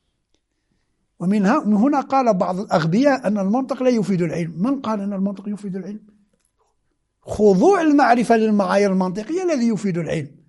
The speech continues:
هذا دليل أنه ما يفهم المنطق أصلًا. خوض المعرفة، يعني الهندسي يأتي بمعارف هندسية يخضعها للقوالب الم-، المنطقية،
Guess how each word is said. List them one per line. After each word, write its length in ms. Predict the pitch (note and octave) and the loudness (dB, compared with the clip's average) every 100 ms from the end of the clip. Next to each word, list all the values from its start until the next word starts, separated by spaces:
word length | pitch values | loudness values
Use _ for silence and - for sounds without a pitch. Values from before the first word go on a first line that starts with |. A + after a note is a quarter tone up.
| _ _ _ | _ _ _
هذا 200 | - F#3+ | -6 -2
دليل 340 | F3+ A3 D4+ D#4 | 4 4 4 2
أنه 240 | C#4 A#3+ | 2 4
ما 120 | A3 | 4
يفهم 360 | F#4+ - A#3+ A#3+ | 4 4 0 2
المنطق 360 | C4 E4 D#4 | 2 0 -4
أصلًا. 420 | C4 - C#4 D3+ - _ _ _ _ _ _ _ _ _ _ _ _ _ _ _ _ _ _ _ | -6 4 4 4 -6 _ _ _ _ _ _ _ _ _ _ _ _ _ _ _ _ _ _ _
خوض 380 | - - B3+ A#3 | -12 -2 2 4
المعرفة، 500 | F#4 F#4 B3 G#3+ E3+ | 4 2 2 2 2
يعني 260 | F#3+ G#3 A#3+ | 0 0 2
الهندسي 840 | C#3+ G#3 A#3+ G3+ A#3+ F4+ E4+ - - - | 2 4 4 4 4 6 4 2 -12 -4
يأتي 340 | F#3+ F4+ F4+ C#4+ | 4 4 6 4
بمعارف 680 | G#3 G#3 G3+ D#4+ F#4+ B3+ | 4 2 2 4 4 4
هندسية 640 | G3+ A3 G3+ G3 F3+ D#3 - - _ _ _ _ - | 2 2 2 2 -2 -2 -10 -20 _ _ _ _ -6
يخضعها 680 | F#3+ - F#3+ C4 D4 D4+ A#3+ | -2 0 0 0 2 6 6
للقوالب 720 | A3+ A3+ G#3+ G3 G3+ D#4 F#4+ E4+ | 6 2 0 4 8 8 8 6
الم-، 220 | D#4 C#4 | 4 2
المنطقية، 840 | A#3 A3 G#3 G3 F3+ F3 G3+ - | 0 2 2 0 0 0 0 -2